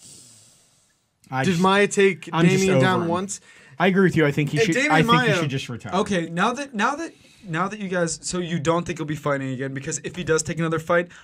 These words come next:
Speaker 3: I bet you that he will wanna take a fight that elevates his legacy.
Speaker 1: Oh, you know who he should fight? Ben. Ben.
Speaker 3: Ben,
Speaker 1: Um,
Speaker 3: Ben.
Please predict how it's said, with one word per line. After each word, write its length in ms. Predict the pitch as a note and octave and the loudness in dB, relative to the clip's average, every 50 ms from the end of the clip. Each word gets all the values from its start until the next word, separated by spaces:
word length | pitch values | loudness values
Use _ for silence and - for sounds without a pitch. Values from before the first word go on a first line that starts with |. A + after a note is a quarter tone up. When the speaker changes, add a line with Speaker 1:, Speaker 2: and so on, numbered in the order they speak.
| - - | -14 -8
Speaker 3:
I 120 | - D3+ | -6 -6
bet 280 | D3+ C3 D#3+ D#3+ E3 E3 | -4 -2 -2 -2 -2 -4
you 120 | E3 D3+ | -8 -8
that 160 | C#3 D3 D3 - | -6 -6 -6 -6
he 80 | C3+ | -6
will 120 | C#3 C3+ C3+ | -8 -6 -6
wanna 240 | C3+ C#3 C#3 C3+ | -6 -8 -8 -10
take 200 | B2+ - C#3+ C3+ | -10 -10 -10 -10
a 60 | C#3 C3+ | -10 -8
fight 220 | - C#3+ C3+ C3 | -6 -6 -6 -6
that 100 | - D#3 - | -8 -12 -10
elevates 440 | D#3+ C#3 C3 B2+ A2+ B2 B2 A#2+ - | -6 -4 -4 -4 -4 -6 -8 -8 -10
his 120 | B2 A2 | -12 -10
legacy. 420 | A2 A#2 A2+ G#2 G#2+ - - G2 F2+ E2+ - - - | -12 -12 -12 -12 -12 -12 -12 -12 -14 -16 -8 0 4
Speaker 1:
Oh, 60 | A#3+ | 6
you 120 | G#3+ F3+ F3 | 6 6 6
know 120 | F3+ G3+ | 4 4
who 60 | G#3+ | 2
he 100 | A3+ A#3 | 2 0
should 180 | G#3 - A3 F#3+ | -2 -4 -6 -6
fight? 280 | - G#3+ G#3+ G#3 - _ _ _ _ | -6 -6 -6 -6 -6 _ _ _ _
Ben. 380 | - E3+ D#3 C#3+ C3+ C3 B2+ | -2 0 0 0 0 -2 -6
Ben. 480 | A#2 C3+ C#3 C#3 C#3+ D3+ D3+ D3 C#3+ C#3+ - _ _ _ _ _ _ _ _ _ _ _ _ _ _ _ | -6 -4 -4 -4 -2 -4 -4 -6 -8 -10 -12 _ _ _ _ _ _ _ _ _ _ _ _ _ _ _
Speaker 3:
Ben, 140 | - C3 C3+ | -6 -4 -4
Speaker 1:
Um, 100 | B2 A#2+ | -2 -2
Speaker 3:
Ben. 500 | A#2+ A#2 A2 G2+ G2+ F#2+ F#2+ F#2+ F#2+ F#2 | -4 -6 -6 -8 -12 -16 -16 -18 -18 -20